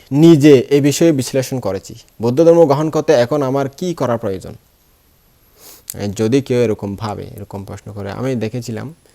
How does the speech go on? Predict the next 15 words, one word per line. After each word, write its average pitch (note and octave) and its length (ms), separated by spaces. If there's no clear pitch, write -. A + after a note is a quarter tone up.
একটা G#2 240
Google-এ A2 500
সার্চ G#2 200
দিয়ে A#2 140
দেখেছিলাম, G#2 400
একজন, G2+ 360
এ, G2 380
রাজশাহী C#3+ 440
ইউনিভার্সিটির, C3+ 720
এ, G2 420
ছাত্র, B2 480
তিনি E3 160
বুদ্ধ C3 280
ধর্ম D3 220
সম্পর্কে C3+ 680